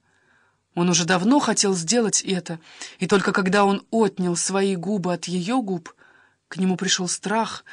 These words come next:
что он может снова напугать, оттолкнуть ее от себя. Но когда Аманда подняла на него глаза, она вовсе не выглядела испуганной. Она только смущенно улыбалась, и у Джека сразу отлегло от сердца.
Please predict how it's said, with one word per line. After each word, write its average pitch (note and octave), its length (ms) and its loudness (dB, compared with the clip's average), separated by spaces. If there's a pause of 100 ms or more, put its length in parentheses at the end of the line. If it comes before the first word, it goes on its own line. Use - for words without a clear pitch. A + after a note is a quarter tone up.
(180)
что - 200 -2
он F#3 140 4
может F#3+ 240 2
снова G#3+ 320 2
напугать, G#3 640 2
оттолкнуть G3+ 760 0
ее G3+ 220 0
от F3 100 -6
себя. D#3+ 380 -4 (880)
Но F3+ 240 -2
когда F3+ 360 -4
Аманда F3+ 440 -2
подняла F3+ 500 -4
на E3+ 100 -4
него E3+ 260 -4
глаза, F3+ 460 -6 (760)
она F#3+ 220 -2
вовсе G#3 320 -4
не C4 120 2
выглядела F#3 520 -4
испуганной. E3+ 720 -8 (520)
Она E3+ 180 0
только E3+ 240 -6
смущенно E3 520 0
улыбалась, F3+ 680 -4 (460)
и F3 100 -2
у E3+ 100 2
Джека G#3 320 4
сразу G3 520 4
отлегло D#3+ 440 -4
от D#3+ 100 -6
сердца. - 480 -4